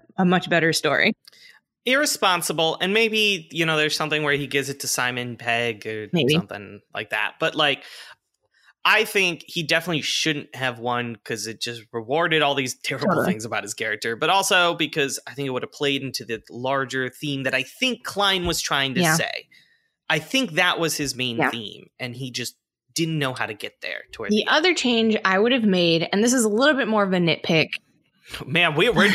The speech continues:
Speaker 2: we have, like, thirty. How about let's move to nitpicks
Speaker 1: Wait, wait,
Speaker 2: since you
Speaker 1: wait.
Speaker 2: said
Speaker 1: Okay,
Speaker 2: this was
Speaker 1: okay,
Speaker 2: a
Speaker 1: okay. This
Speaker 2: nitpick?
Speaker 1: can segue into nitpicks. The other change I would have made is to make Sorrento, who was Ben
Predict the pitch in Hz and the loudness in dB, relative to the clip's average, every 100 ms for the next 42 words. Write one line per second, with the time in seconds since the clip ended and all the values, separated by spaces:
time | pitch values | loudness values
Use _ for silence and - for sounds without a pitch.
0 | 131 180 226 135 123 - - 185 175 196 | 2 2 2 0 -2 -4 -6 0 0 -2
1 | - - 240 302 285 226 254 247 196 185 | -4 0 2 2 2 0 -2 0 0 0
2 | 247 - 339 330 - - 151 262 214 175 | 0 2 4 4 2 0 0 2 4 2
3 | 147 156 113 - 196 294 370 311 247 214 | 2 2 2 0 0 0 2 2 2 2
4 | 202 196 156 - - - - - - - | 2 0 -2 -2 -2 -4 -10 -10 -10 -6
5 | 190 214 - 254 330 339 285 254 233 208 | 0 2 4 2 2 2 2 2 2 2
6 | 190 185 170 160 160 156 - - 180 175 | 2 2 2 4 4 2 0 2 4 2
7 | - 196 180 175 - 190 202 233 220 196 | 2 4 2 2 0 2 2 2 2 2
8 | 175 170 170 - - 180 175 170 165 - | 2 2 0 -4 -2 2 4 4 2 0
9 | 175 190 220 | 2 4 2